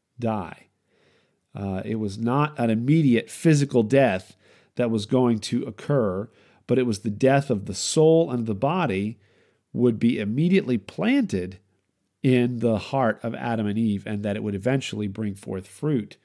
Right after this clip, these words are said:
but it would begin to grow immediately. So another way to, to say that is to say, "You will begin dying and will eventually die completely." That's another way to understand what the literal translation is.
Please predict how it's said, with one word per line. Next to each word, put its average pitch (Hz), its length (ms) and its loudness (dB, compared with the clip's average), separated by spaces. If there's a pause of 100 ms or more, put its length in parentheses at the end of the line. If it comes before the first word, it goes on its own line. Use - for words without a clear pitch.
(520)
but 123 100 0
it 123 40 2
would 110 140 0
begin 127 360 0
to 147 80 -8
grow 127 480 4
immediately. 117 640 -2 (440)
So 117 420 4 (360)
another 160 440 2
way 131 280 6
to, 107 180 -6 (260)
to 113 360 2
say 226 380 0
that 113 300 0
is 120 260 -2
to 117 100 -8
say, 113 300 0
"You 123 240 4
will 147 140 2
begin 135 440 0
dying 135 680 0 (560)
and 113 140 0
will 113 160 4
eventually 120 460 0
die 107 240 0
completely." 104 640 -8 (500)
That's 139 160 2
another 165 300 6
way 117 240 6
to 113 360 2
understand 117 640 -2
what 110 300 0
the 107 240 -2
literal 117 440 2
translation 110 720 -4
is. 82 260 -16